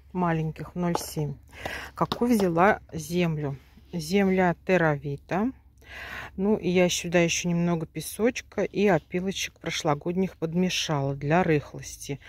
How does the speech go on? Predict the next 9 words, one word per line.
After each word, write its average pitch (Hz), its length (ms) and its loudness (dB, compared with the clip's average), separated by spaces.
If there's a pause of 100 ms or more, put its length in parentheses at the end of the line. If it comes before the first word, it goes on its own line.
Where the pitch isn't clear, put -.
(320)
Вот, 151 240 -6
видите, 190 400 -8
какой - 540 -4
рыхлый 190 640 -2
субстрат. - 580 -4 (1040)
Ну, 247 240 2
и - 160 0
в 190 60 4
остальном 226 680 4